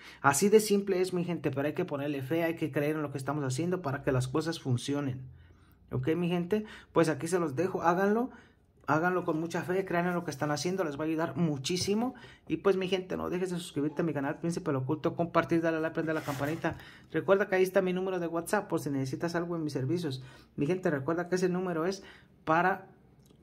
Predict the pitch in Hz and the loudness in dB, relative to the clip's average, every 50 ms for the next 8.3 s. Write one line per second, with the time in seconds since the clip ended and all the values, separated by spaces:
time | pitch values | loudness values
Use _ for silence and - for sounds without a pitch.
0 | - - - - 165 170 180 185 190 185 185 - 160 156 165 - 202 214 220 220 | -20 -20 -12 -4 2 4 4 4 4 2 0 0 -2 -2 0 0 0 0 0 -2
1 | - - - - 180 196 190 196 190 185 185 185 160 151 160 165 185 180 - 170 | -6 -8 -2 0 0 2 4 4 4 4 2 0 0 0 -2 -2 -2 -2 0 0
2 | 147 143 147 143 135 127 127 127 131 143 156 - 131 139 147 - 147 160 165 - | 0 0 -2 -2 -2 -2 -2 -2 -2 -4 -6 -6 -8 -8 -6 -4 -4 -4 -2 -2
3 | 151 143 156 160 160 156 151 151 151 151 151 147 151 156 147 143 143 156 180 185 | -2 -2 -4 -4 -2 -2 0 0 0 0 -2 -2 -2 0 0 0 0 0 -2 -4
4 | 185 - - - - - - 170 180 208 202 208 - 214 208 208 202 208 202 196 | -6 -10 -18 -20 -10 -2 0 4 4 4 4 6 6 8 8 8 6 4 4 4
5 | 202 196 196 185 180 180 185 185 185 196 190 190 - - 160 160 151 143 151 147 | 4 4 2 0 0 4 4 6 6 6 2 2 -2 -4 -4 -4 -2 -2 -2 -2
6 | 156 160 - 180 170 170 - 160 139 131 127 131 131 139 143 147 151 151 147 135 | -2 0 0 0 0 0 -2 -2 0 0 -2 -2 -2 -2 -2 0 -2 -2 -2 -2
7 | 127 131 143 147 151 143 139 131 139 135 147 139 135 131 131 135 135 131 117 117 | -2 -2 -2 -2 -2 -2 -2 -2 -2 -2 -4 -4 -6 -6 -6 -6 -4 -4 -6 -6
8 | 123 143 147 143 113 123 | -6 -6 -6 -6 -6 -8